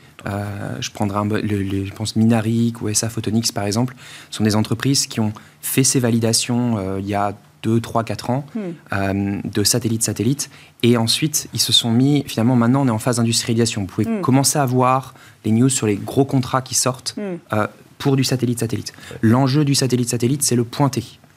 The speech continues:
Speaker 2: Hmm.
Speaker 1: Vous avez des milliers de kilomètres à passer et des pointés qui doivent être très, très fins et très
Speaker 2: Hmm.
Speaker 1: précis.
Speaker 2: Hmm.
Speaker 1: Euh, l'enjeu du satellite sol est différent.
Speaker 3: Hmm.
Speaker 1: Les démonstrations avaient été faites pour l'astronomie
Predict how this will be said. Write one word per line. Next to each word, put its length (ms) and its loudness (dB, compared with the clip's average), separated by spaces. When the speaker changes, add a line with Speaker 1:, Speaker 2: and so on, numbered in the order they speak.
Speaker 2:
Hmm. 180 -8
Speaker 1:
Vous 120 2
avez 140 2
des 100 2
milliers 400 4
de 40 -6
kilomètres 600 0
à 80 -6
passer 380 -2
et 60 0
des 140 2
pointés 320 0
qui 80 -14
doivent 160 0
être 160 -4
très, 240 -2
très 180 -2
fins 220 0
et 40 0
très 160 -6
Speaker 2:
Hmm. 40 -6
Speaker 1:
précis. 440 -6
Speaker 2:
Hmm. 60 -12
Speaker 1:
Euh, 260 0
l'enjeu 420 4
du 120 0
satellite 400 0
sol 260 0
est 60 0
différent. 340 -4
Speaker 3:
Hmm. 60 -10
Speaker 1:
Les 300 4
démonstrations 1040 2
avaient 220 0
été 160 -2
faites 340 -2
pour 100 -6
l'astronomie 600 2